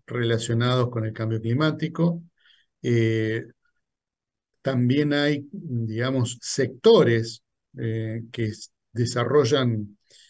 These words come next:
eh, digamos, todo lo que tiene que ver con, eh, las hojas de ruta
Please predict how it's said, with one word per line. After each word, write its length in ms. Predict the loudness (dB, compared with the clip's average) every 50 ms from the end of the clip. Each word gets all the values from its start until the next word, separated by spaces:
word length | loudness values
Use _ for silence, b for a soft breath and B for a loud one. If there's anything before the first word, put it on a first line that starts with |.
| b b _
eh, 800 | -4 -2 0 0 0 0 0 -2 -2 -4 -4 -4 -6 -8 -8 -12 -14 -18 _ _ _ _ _ b b b b b b b _ _ _ _ _ _ _ _ _ _ _ _ _
digamos, 720 | -8 -4 -2 0 0 2 2 2 2 2 0 -2 -4 -4
todo 200 | _ 4 4 6
lo 140 | 6 6 4
que 100 | 2 0
tiene 320 | 0 0 -2 -2 0 -2 -2
que 100 | 0 0
ver 460 | 0 0 2 2 2 0 0 -4 -6
con, 600 | -6 -4 -2 0 0 0 0 -2 -4 -6 -10 -16 _ _ _ _ _ _ _ _ _ _ _ _ -10
eh, 320 | -6 -4 -2 -2 -2 -2
las 300 | -2 -2 -2 -2 0 2
hojas 320 | 2 2 2 -2 -2 -2
de 100 | -2 -4
ruta 640 | -4 2 4 6 6 6 6 4 0 -2 -2 -2 -6